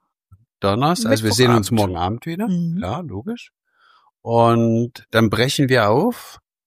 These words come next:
Speaker 1: zu einem großen internationalen ophthalmologischen
Speaker 2: Kongress?
Speaker 1: Kongress.
Speaker 2: Da weiß man jetzt gar nicht, <laughs> welcher das ist, aber ist egal. Wenn ihr da seid,
Speaker 1: Ja.
Speaker 2: kommt uns besuchen.
Speaker 1: Kommt uns besuchen.
Speaker 2: Ich glaub, in
Speaker 1: Ähm,
Speaker 2: Hongkong
Speaker 1: das ist
Speaker 2: sind
Speaker 1: auch
Speaker 2: wir.
Speaker 1: kein Geheimnis.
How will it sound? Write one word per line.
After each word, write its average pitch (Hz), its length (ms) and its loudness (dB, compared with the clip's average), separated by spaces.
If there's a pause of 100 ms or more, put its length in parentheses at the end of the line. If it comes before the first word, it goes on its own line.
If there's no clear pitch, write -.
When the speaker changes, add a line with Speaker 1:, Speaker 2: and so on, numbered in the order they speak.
Speaker 1:
zu - 120 -10
einem 107 240 -2
großen 135 460 2
internationalen 113 960 0
ophthalmologischen 104 1300 0 (480)
Speaker 2:
Kongress? 170 580 -2 (160)
Speaker 1:
Kongress. 101 240 2
Speaker 2:
Da - 60 2
weiß 196 120 4
man 190 100 4
jetzt 151 200 -6
gar 165 400 0
nicht, - 440 -10
<laughs> - 800 0
welcher 226 380 0
das 180 200 -2
ist, - 200 -8
aber 185 180 0
ist 175 120 -4
egal. 190 180 -2 (600)
Wenn 180 140 -8
ihr 151 120 -8
da 170 200 -10
seid, 226 220 -10 (400)
Speaker 1:
Ja. 104 380 -2 (300)
Speaker 2:
kommt 240 280 -10
uns 202 160 -6
besuchen. 170 460 -14
Speaker 1:
Kommt 214 240 2
uns 190 180 2
besuchen. 135 540 -4
Speaker 2:
Ich 269 60 -12
glaub, 196 180 -6
in 196 100 -6
Speaker 1:
Ähm, - 60 -2
Speaker 2:
Hongkong 160 420 2
Speaker 1:
das 170 120 -10
ist 160 40 -6
Speaker 2:
sind 147 80 0
Speaker 1:
auch - 40 -2
Speaker 2:
wir. 170 60 -6
Speaker 1:
kein 113 180 -2
Geheimnis. 104 560 -4